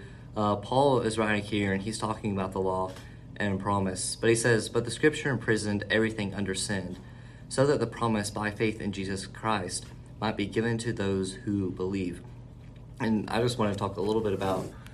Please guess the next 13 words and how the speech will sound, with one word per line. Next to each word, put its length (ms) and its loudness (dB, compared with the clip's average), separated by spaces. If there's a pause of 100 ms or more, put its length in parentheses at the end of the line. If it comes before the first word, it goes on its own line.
(220)
um, 420 -2
the 80 -2
last 300 -4
part 120 2
of 60 2
that 100 -2
verse. 220 2
I 40 -6
think 180 -4
is 80 -4
very, 420 0
very 200 -2
crucial. 600 -4